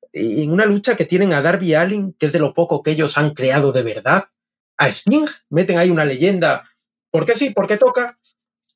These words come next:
y a Sammy Guevara. Claro, pero tú te has ido, Andrade,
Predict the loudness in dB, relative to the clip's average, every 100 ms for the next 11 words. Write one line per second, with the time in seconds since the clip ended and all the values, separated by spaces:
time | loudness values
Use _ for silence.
0 | _ 2 2 2 0 2 0 -2 -6 -8
1 | -12 _ _ _ _ _ -2 -2 -2 -2
2 | -2 0 -2 0 0 0 0 0 0 -2